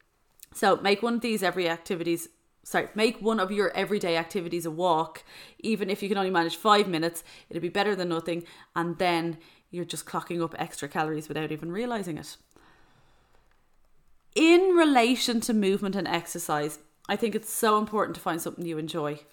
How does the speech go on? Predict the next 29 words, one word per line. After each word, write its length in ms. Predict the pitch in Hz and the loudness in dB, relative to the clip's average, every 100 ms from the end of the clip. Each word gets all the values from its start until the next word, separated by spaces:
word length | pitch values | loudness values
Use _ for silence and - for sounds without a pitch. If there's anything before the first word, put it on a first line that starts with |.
| _ | _
So, 560 | - - - 185 175 170 | -16 -10 -2 0 0 -2
so, 320 | - 160 151 | -6 -8 -8
so 260 | 156 151 147 | -8 -6 -6
important. 540 | 151 151 131 151 - - - - - | -6 -8 -8 -12 -16 -20 -20 -20 -10
For 140 | - 220 | -2 4
a 40 | |
long 220 | 220 240 | 4 4
time, 380 | 226 202 165 170 - - - | 2 2 2 -2 -10 -20 -8
I 80 | - | -4
really 440 | 180 170 208 196 196 | -4 -2 -4 -4 -2
did 340 | 185 165 165 | -2 -2 -4
just 360 | 175 156 156 - 180 | -4 -4 -6 -14 -8
love 400 | 180 175 160 - | 0 0 0 -6
my 160 | 185 160 | -6 -4
workouts 380 | 151 156 147 | -4 -6 -10
at 60 | 156 | -8
home. 260 | 170 - 147 _ | -6 -6 -8 _
I 100 | 175 | -2
had 120 | 175 | 0
no 280 | 185 185 175 | 0 0 0
intention 480 | 175 175 170 175 156 | 0 -4 -6 -6 -8
of 140 | 147 | -10
stopping 380 | - 160 - 156 | -4 -2 -2 -4
them 140 | 160 147 | -8 -6
at 140 | 151 | -4
all 280 | 156 - - - - - - | -4 -4 -10 -20 -20 -20 -8
until 580 | 196 196 - 220 190 190 | -8 -6 -2 0 0 -2
I 100 | 190 | -4
discovered 640 | 180 185 - 170 170 160 | -4 -8 -6 -4 -2 -6